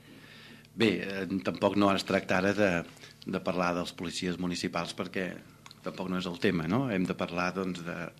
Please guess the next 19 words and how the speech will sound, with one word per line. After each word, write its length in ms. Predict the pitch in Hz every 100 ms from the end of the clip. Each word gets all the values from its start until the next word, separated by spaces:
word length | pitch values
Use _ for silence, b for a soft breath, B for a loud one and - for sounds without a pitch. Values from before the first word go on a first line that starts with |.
| - -
de 120 | -
tu, 140 | 156 - - - -
de, 220 | - 85
del 180 | 85 90
teu 200 | - 120 98
estil, 300 | - 110 92
de 80 |
la 80 | 92
teva 200 | 95 95
manera 280 | 90 90 87
de 80 | 87
ser. 220 | - 87 - B B B B B B B B - -
Et 300 | 120 117 120
consideres, 1000 | - 131 139 160 196 151 113 - - - -
no 220 | 104 107
sé, 100 | 107
una 140 | 101 95
persona 360 | 95 101 95
afable? 460 | 90 85 - 117